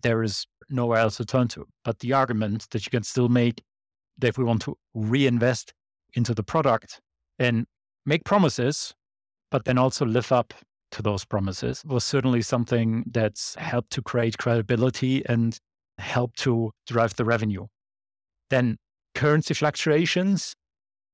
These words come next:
really, really, really difficult. I mean, uh, even if it's just dollar against euro, that's already when you, when you're looking at the fluctuation there, we try to minimize as much as possible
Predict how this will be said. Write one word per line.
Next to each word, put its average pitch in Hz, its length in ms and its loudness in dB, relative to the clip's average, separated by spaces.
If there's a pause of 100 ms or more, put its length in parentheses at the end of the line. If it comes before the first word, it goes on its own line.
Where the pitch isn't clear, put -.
really, 135 720 2
really, 143 240 2
really 123 260 0
difficult. 156 600 -2 (220)
I 135 40 0
mean, 120 360 2
uh, 120 340 4 (440)
even 135 460 0
if 135 180 -4
it's - 180 -4
just - 320 -4 (460)
dollar 135 540 2
against 120 340 2
euro, 147 460 4 (480)
that's 131 240 0
already 127 340 2
when 123 140 4
you, 123 160 4
when 127 160 2
you're 123 100 2
looking 127 260 0
at 120 120 0
the - 80 -6
fluctuation 123 640 -2
there, 127 360 0 (200)
we 123 80 -2
try 123 300 0
to 113 400 -4 (180)
minimize 165 800 2 (240)
as 127 160 -4
much 127 220 0
as 127 100 -4
possible 127 640 -2